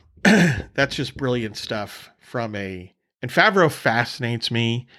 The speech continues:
because he's one of those folks that when you listen to him and you see his work,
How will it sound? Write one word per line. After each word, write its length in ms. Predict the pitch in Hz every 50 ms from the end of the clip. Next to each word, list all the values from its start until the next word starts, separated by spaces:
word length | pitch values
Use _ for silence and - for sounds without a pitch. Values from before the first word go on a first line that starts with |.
| - - _ _ _ _ _
because 840 | 131 123 - - - - 123 120 113 113 110 107 104 104 - - -
he's 240 | - 151 143 131 127
one 160 | 123 120 117
of 60 | 110
those 200 | 113 110 104 -
folks 380 | - - 113 110 104 - - -
that 80 | 101
when 140 | 95 101 98
you 80 | 98 98
listen 340 | 110 139 143 - 139 113
to 240 | - - 101 92 90
him 200 | 87 87 90 - - _ _ _ _ _ _ _ _ _ _ _ _
and 120 | - 113
you 60 | 107 98
see 180 | - - 143
his 120 | 131 120 120
work, 360 | 113 113 104 98 95 -